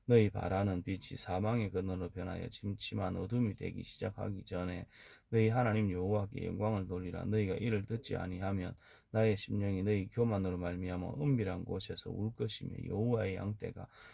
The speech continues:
사로잡힘으로 말미암아 눈물을 흘려 통곡하리라. 너는 왕과 왕후에게 전하기를, 스스로 낮추어 앉으라. 관 곧 영광의 멸관이 내려졌다 하라.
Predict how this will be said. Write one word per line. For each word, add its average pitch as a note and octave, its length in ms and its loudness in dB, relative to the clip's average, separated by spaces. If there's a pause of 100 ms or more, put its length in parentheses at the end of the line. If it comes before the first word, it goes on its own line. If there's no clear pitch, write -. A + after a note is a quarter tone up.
(120)
사로잡힘으로 A2 800 2
말미암아 F#2 580 -4
눈물을 A2 500 2
흘려 F#2 180 -4 (120)
통곡하리라. A2+ 680 -2
너는 G2+ 360 -2 (480)
왕과 G#2+ 380 4
왕후에게 F#2+ 600 2
전하기를, F2+ 560 -6
스스로 A2+ 460 0
낮추어 F2+ 480 -6
앉으라. F2 480 -6 (360)
관 G#2+ 380 2
곧 F2+ 320 2
영광의 G2 600 2
멸관이 F2+ 600 -2
내려졌다 F#2 600 -2
하라. F#2 240 -8